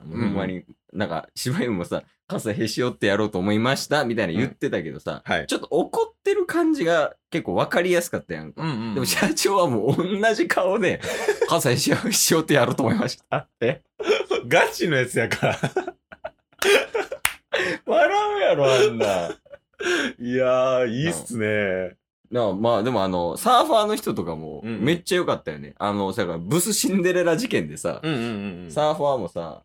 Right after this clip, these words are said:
Speaker 2: まあ、あの、淡々と喋りながらも、
Speaker 1: はい。
Speaker 2: も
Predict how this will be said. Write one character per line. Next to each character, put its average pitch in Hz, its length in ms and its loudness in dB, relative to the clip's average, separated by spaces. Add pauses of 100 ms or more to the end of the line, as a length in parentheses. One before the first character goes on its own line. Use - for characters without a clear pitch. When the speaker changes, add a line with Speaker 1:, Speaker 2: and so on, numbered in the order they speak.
(120)
Speaker 2:
ま 98 280 0
あ、 95 40 0
あ 92 40 -2
の、 85 320 -6 (640)
淡 208 320 0
々 208 200 2
と 156 100 -4
喋 143 300 0
り 143 100 -2
な 135 140 -2
が 143 100 2
ら 139 100 2
も、 139 380 0
Speaker 1:
は 104 120 2
い。 104 60 2
Speaker 2:
も - 180 -4